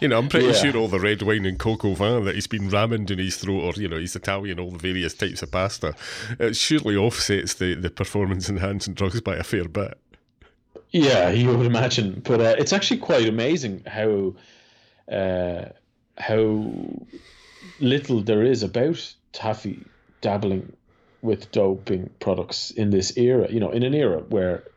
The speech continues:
Speaker 2: it was rife and he was in a team notorious for it for the majority of the, the,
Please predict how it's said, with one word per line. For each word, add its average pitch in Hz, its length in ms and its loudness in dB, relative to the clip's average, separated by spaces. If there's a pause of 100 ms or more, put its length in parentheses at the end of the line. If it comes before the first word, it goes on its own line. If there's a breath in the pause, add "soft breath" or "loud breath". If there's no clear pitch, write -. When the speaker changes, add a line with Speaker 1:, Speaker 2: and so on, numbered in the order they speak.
(220)
Speaker 2:
it 120 140 -2
was 95 160 0
rife 92 560 2
and 104 100 0
he 104 120 2
was 98 140 2
in 98 100 2
a 92 40 0
team 95 460 0
notorious 95 640 0
for 110 300 2
it - 180 -6 (440 loud breath)
for 90 440 0 (460 soft breath)
the 107 100 0
majority 95 580 2
of 92 380 -2
the, 85 380 -2 (460 soft breath)
the, 87 220 -2